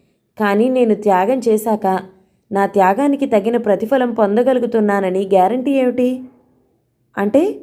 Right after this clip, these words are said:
నువ్వు పీహెచ్డీ చేసి డాక్టరేట్ తెచ్చుకుని డాక్టర్ సాగరిక అని బోర్డు పెట్టుకుంటే నేను మాత్రం ఎంకామ్ అని పెట్టుకోవాలి.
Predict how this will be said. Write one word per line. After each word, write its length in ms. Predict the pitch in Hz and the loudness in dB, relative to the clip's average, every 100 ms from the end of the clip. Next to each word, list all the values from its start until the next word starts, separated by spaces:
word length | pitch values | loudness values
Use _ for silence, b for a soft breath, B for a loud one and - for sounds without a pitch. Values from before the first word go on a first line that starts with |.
| - _ _ _ _ _ _ _ _ _ _ _ _ _ | -20 _ _ _ _ _ _ _ _ _ _ _ _ _
నువ్వు 320 | 226 240 208 254 | 2 4 4 -2
పీహెచ్డీ 560 | 254 262 285 285 285 | -2 0 0 0 -4
చేసి 360 | 269 214 202 214 202 - | 0 0 0 -4 -4 0
డాక్టరేట్ 500 | 190 196 269 262 214 | 2 2 2 0 -2
తెచ్చుకుని 440 | 180 180 - 196 185 - - | -4 -6 -6 -4 -6 -10 -2
డాక్టర్ 360 | 185 185 190 180 | -2 0 -4 -2
సాగరిక 520 | 190 190 254 254 247 240 | 0 0 2 0 0 0
అని 160 | 190 196 175 | 0 -2 0
బోర్డు 240 | 185 208 | 0 0
పెట్టుకుంటే 520 | 220 214 208 208 262 370 B B B B _ | -2 -2 -4 0 0 -2 B B B B _
నేను 260 | 202 220 285 | 2 4 4
మాత్రం 360 | 277 240 254 247 160 | 2 0 -2 -4 -2
ఎంకామ్ 420 | 202 220 254 262 | -2 0 0 0
అని 140 | 233 220 | 0 0
పెట్టుకోవాలి. 520 | 214 - 202 190 180 | -2 -2 0 0 -2